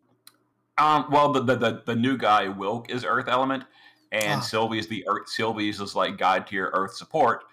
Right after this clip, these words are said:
Speaker 1: So I would assume that earth is gonna be the, the new hotness going forward for at least a little while.
Speaker 2: Yeah, probably.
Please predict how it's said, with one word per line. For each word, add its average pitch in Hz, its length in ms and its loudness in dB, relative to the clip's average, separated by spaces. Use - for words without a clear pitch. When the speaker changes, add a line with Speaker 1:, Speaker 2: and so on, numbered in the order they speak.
Speaker 1:
So 104 560 2
I 98 120 4
would 107 140 -2
assume 107 460 -6
that 95 220 -4
earth 101 240 -2
is 101 100 -12
gonna 95 140 -6
be 92 380 -6
the, 95 280 -4
the 95 100 -8
new 143 200 -6
hotness - 680 -2
going 90 220 -4
forward 90 420 -6
for 85 180 -4
at 90 60 -4
least 90 160 -12
a 87 40 -16
little 85 160 -8
while. 87 340 -4
Speaker 2:
Yeah, 214 180 -2
probably. 175 520 -2